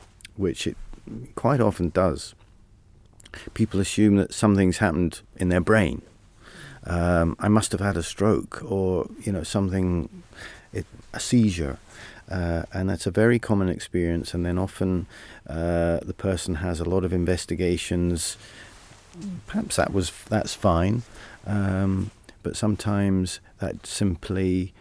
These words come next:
uh, heightens the sense that there's something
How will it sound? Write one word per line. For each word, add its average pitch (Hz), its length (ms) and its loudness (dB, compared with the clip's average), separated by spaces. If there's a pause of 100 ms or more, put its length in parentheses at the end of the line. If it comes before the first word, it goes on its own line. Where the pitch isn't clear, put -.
(220)
uh, 87 460 -2
heightens 95 640 -2
the 80 300 -4
sense - 400 -2
that - 100 -6
there's 82 140 -4
something 85 500 -2